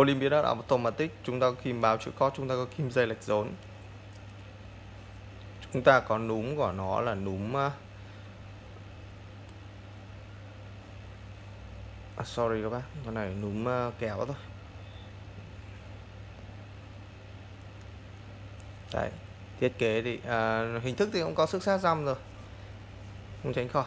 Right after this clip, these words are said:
Và giá anh muốn bán là bốn triệu bảy trăm năm mươi nghìn, các bác chú ý nhé.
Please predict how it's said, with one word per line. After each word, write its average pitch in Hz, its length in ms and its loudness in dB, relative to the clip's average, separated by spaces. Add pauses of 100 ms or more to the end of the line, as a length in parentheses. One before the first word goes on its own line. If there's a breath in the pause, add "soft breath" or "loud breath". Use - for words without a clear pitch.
(120)
Và 101 100 0
giá 110 480 2
anh 127 280 0
muốn 123 200 2
bán 127 280 2
là 135 80 0
bốn 127 260 2
triệu 123 180 0
bảy 113 160 -2
trăm 117 160 -4
năm 117 120 -4
mươi 120 80 -4
nghìn, 101 220 0
các - 80 0
bác 117 160 0
chú 107 120 -4
ý 101 180 0
nhé. 120 140 -2